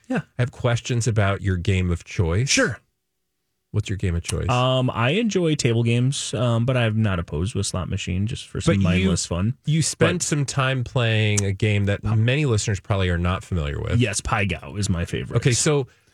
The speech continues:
Speaker 2: I, the only thing I know vaguely about
Speaker 1: Mm-hmm.
Speaker 2: Pai Gow, I feel like that's one of the best games to play in terms of the odds.
Speaker 1: Yeah. The nice thing about, uh, that game is there's a lot of pushing, like, you tie a lot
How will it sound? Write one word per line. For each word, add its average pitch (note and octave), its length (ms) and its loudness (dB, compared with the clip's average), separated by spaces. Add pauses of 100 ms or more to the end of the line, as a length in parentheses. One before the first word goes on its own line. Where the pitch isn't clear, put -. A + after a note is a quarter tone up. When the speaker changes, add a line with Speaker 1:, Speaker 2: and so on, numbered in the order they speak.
(180)
Speaker 2:
I, E3 220 0
the D#3+ 180 -4
only G#3 160 0
thing A3+ 180 -2
I F#3+ 80 0
know B2+ 220 2
vaguely A2+ 400 2
about A2 180 2
Speaker 1:
Mm-hmm. C3 120 4
Speaker 2:
Pai G#2+ 140 2
Gow, G2 220 2
I A2 100 2
feel D#3 200 -2
like G3 160 -4
that's C#3 240 -2
one B2+ 160 2
of G2+ 220 0
the B2 260 2
best B2 640 -2
games A#2 360 0
to A#2 80 0
play A2+ 220 0
in G#2 100 2
terms G#2+ 240 2
of F#2 120 0
the E2+ 100 -2 (120)
odds. G2+ 460 0
Speaker 1:
Yeah. G2+ 360 2 (340)
The B2 80 4
nice F3 220 2
thing G#3 100 0
about, C#3 420 0
uh, A2 280 2
that G#2 320 0
game G2 280 2
is F#2+ 120 2
there's G#2 180 2
a G2+ 60 2
lot G2 180 0
of - 200 -4
pushing, B3 440 0
like, G#2+ 220 0
you G2+ 80 2
tie F#2+ 300 -4
a A#2 100 0
lot D#3 200 -2